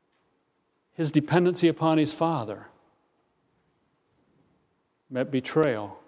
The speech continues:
suffering, death, and the resurrection. "We are going up to Jerusalem," he said, "and the Son of Man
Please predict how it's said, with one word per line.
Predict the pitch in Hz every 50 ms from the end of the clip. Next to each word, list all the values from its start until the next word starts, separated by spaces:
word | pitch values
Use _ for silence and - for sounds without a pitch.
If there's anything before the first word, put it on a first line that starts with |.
| _ _ _ _ _ _ _
suffering, | - - - - 151 139 143 - 131 127 117 113 113 110 110 - _ _ _ _
death, | - 135 120 110 104 - - - _ _ _ _ _ _ _ _ _ _ _ _ _ _ _ _ _ _ _ -
and | 131 120
the | 113
resurrection. | 113 117 113 110 110 131 117 123 117 - - - 135 127 123 - _ _ _ _ _ _ _ _ _ _ _ _ _ _ _ _ _ _ _ _ _ _ _ _ _ _ _ _ _ _ _ _ _ _ _ _ _ _ _ _ _ _ _ _ _ _ _ _ _ _ _ _ _ _ _ _ _ _ _ _ _ _ _ _ _ _ _ _ _ _ _ _ _ _ _ _ _ _ _ _ _ _ _ _ _ _ _ _ _ _ _
"We | 139 131 139 139
are | 139 135
going | 131 151 160 175 180 180 180 180 190 - -
up | 160 147 -
to | - 156
Jerusalem," | 139 123 143 147 156 175 180 - - - 139 131 123
he | 120 127 117
said, | - - - 127 120 117 117 117 117 - - - - - -
"and | 143 139 151
the | 147
Son | 151 - - 175 180 185
of | 190 185
Man | 180 180 180 170 165 143 131 120